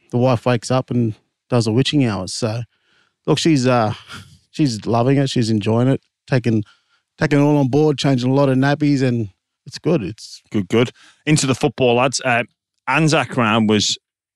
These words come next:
Speaker 2: a heck of a round. So many tight games. Round nine kicked off yesterday, and the Sharks completely blew away the Cowboys, forty-four points to six. It was ob-, it was quite strange to see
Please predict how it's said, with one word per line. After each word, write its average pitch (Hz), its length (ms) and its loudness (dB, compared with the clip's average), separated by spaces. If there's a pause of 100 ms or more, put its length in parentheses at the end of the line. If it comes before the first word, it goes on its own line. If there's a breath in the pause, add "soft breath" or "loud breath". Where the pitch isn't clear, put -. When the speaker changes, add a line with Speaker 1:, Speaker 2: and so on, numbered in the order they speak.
(200)
Speaker 2:
a 101 60 -4
heck 110 300 -4
of 98 60 -4
a 104 80 2
round. 104 260 2
So 127 320 2
many 110 200 0
tight 113 280 -2
games. 110 440 0 (440 soft breath)
Round 113 460 0
nine 113 340 0
kicked - 300 -4
off 101 380 -2 (720)
yesterday, 104 720 0 (240)
and 107 120 -2
the 98 60 0
Sharks 104 640 -4 (300)
completely 104 680 -2
blew 104 380 0
away 95 200 2
the 85 100 -6
Cowboys, 98 440 -2
forty-four 98 600 -2
points 95 320 -2
to - 100 -14
six. - 300 -2
It 104 60 -2
was 101 160 0
ob-, 113 160 0 (240)
it - 40 -12
was - 120 -4
quite 151 180 0
strange 123 720 0
to 120 80 -4
see 104 440 -2